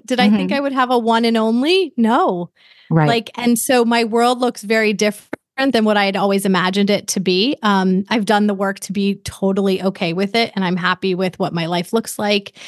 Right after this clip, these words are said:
Speaker 1: Um,
Speaker 2: Mm-hmm.
Speaker 1: I understand the journey it took, but we did try. So we did a sibling cycle. We did a third round of I V F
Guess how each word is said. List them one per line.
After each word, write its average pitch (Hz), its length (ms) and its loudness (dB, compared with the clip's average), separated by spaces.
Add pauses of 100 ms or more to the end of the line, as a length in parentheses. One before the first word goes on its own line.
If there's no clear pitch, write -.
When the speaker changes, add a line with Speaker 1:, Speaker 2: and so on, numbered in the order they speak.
(280)
Speaker 1:
Um, 190 220 4
Speaker 2:
Mm-hmm. 180 200 -2
Speaker 1:
I 180 40 -6
understand 175 640 -4
the 185 80 -2
journey 175 400 -2
it - 120 -12
took, - 320 -4
but 233 120 2
we 233 140 2
did 262 240 0
try. 190 460 -2
So 214 180 -4
we 226 120 0
did 220 120 0
a 208 60 -2
sibling 233 360 0
cycle. 285 320 -2
We 254 100 0
did 214 140 0
a 202 40 0
third 202 340 0
round 175 380 -4
of 185 160 -2
I 180 160 0
V 175 160 -2
F - 280 -2